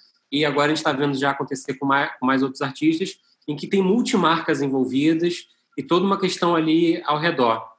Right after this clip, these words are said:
É, a primeira pergunta que eu faço, assim, pra gente abrir aqui é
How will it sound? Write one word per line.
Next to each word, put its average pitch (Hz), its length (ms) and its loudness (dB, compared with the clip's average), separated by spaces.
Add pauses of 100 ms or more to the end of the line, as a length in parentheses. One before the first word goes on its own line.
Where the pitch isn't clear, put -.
(360)
É, 156 280 2
a 165 120 -2
primeira 226 340 2
pergunta 196 340 2
que 180 80 -4
eu 160 80 0
faço, 165 500 -2
assim, 151 240 -4
pra 139 120 -2
gente 135 200 -2
abrir 139 320 0
aqui 180 380 -2
é 151 240 -2